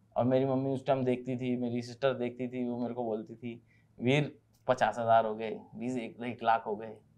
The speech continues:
बीस, डेढ़ लाख हो गए।" मैंने बोला, "हाँ।" पर मेरे पापा को अभी भी यकीन नहीं था कि इससे पैसा कैसे कमाते हैं, तो वो फिर भी नहीं मेरे से बात करते थे, मम्मी भी बहुत चिल्लाते थे।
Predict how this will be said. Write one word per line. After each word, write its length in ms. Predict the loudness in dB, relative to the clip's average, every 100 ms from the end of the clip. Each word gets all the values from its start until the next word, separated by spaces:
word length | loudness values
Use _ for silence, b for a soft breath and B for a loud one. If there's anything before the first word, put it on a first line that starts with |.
| -8
बीस, 120 | -2
डेढ़ 220 | 0 -2 4
लाख 260 | 6 6
हो 120 | 4
गए।" 240 | -2 -2 -4 -10 _ _ _ -12
मैंने 120 | -4
बोला, 180 | 2 4
"हाँ।" 440 | 4 0 -2 -4 _
पर 80 | 2
मेरे 180 | 4 10
पापा 240 | 10 10
को 220 | 8 6 4
अभी 140 | 0
भी 260 | -2 0 -2
यकीन 200 | -2 -2
नहीं 140 | 0
था 120 | 0
कि 100 | 2
इससे 180 | 0 0
पैसा 300 | 4 6 6
कैसे 240 | 2 0
कमाते 360 | -2 -2 -4 -6
हैं, 200 | -14 -16 _ _ _ _ _ _ _ _ _ -10
तो 420 | -4 -2 -4 -6 -14 _ _ _ 0
वो 120 | 0
फिर 180 | 2 2
भी 80 |
नहीं 120 | 2 2
मेरे 120 | 2
से 100 | 2
बात 220 | 2 2
करते 260 | -2 -2 -2
थे, 180 | -4 -4
मम्मी 300 | 0 0 0
भी 80 |
बहुत 220 | -2 -6 -6
चिल्लाते 420 | -2 0 0 -4
थे। 300 | -6 -8